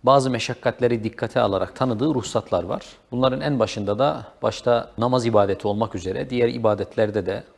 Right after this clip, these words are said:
birçok kolaylığın sağlandığı bir hakikat. Bunlar ayet-i kerimelere, hadis-i şeriflere yer yer konu oluyor. Namaz ibadetinde esas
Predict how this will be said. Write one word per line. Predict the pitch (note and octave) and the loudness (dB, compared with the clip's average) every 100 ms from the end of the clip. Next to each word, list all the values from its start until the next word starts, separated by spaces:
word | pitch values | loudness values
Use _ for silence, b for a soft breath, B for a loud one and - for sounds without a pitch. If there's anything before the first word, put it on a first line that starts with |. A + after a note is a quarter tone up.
| - | -6
birçok | A#2 - B2 | -6 -4 -6
kolaylığın | - A2+ G#2+ A2 A2+ - | 0 2 2 0 -2 -4
sağlandığı | - G#2 F#2+ F#2+ B2+ D3 | 2 2 2 -2 -4 -4
bir | A#2 | -4
hakikat. | A2+ - G2+ B2 - - | -6 -6 -6 -6 -10 -10
Bunlar | B2 B2+ B2+ | -4 0 2
ayet-i | A#2+ A#2+ A#2+ | 2 0 -4
kerimelere, | - A2 G2 F2 E2 | -6 -4 -4 -4 -6
hadis-i | G#2 A#2+ A2+ - | -4 -4 -6 -8
şeriflere | - G#2+ - F#2+ B2+ - - | -2 -2 0 -4 -4 -6 0
yer | D3 | 0
yer | F2+ A#2 | 0 -4
konu | - B2 C3 | -2 -2 0
oluyor. | - B2 G#2 F#2 - - | 0 2 2 0 -8 -2
Namaz | D#3 F#3 F3 | 4 4 6
ibadetinde | E3+ E3 D#3 D#3+ D#3+ F3 F#3+ - | 8 8 6 0 0 0 -2 -2
esas | D3 - F3+ - | -2 2 0 0